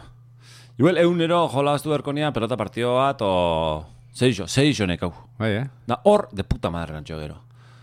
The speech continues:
Speaker 2: Ja.
Speaker 1: Pentsamendu azu gutxi zozkeat, eh, lasaixo, burun lasaitasuna.
Speaker 2: Aha.
Speaker 1: Bai, da, ni usteat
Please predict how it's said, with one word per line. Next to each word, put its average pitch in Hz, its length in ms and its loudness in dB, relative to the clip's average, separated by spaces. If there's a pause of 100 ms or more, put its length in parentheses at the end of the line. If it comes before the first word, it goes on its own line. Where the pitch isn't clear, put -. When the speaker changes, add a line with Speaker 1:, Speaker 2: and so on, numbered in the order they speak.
(180)
Speaker 2:
Ja. 92 200 -4
Speaker 1:
Pentsamendu 120 440 -2
azu 104 120 -4
gutxi 110 240 -6
zozkeat, 139 680 -4 (180)
eh, 85 760 -8
lasaixo, 117 400 -6
burun 113 640 -4
lasaitasuna. 104 560 -12
Speaker 2:
Aha. - 880 -16
Speaker 1:
Bai, 104 140 -4 (120)
da, 101 180 -4
ni 135 120 2
usteat 151 380 0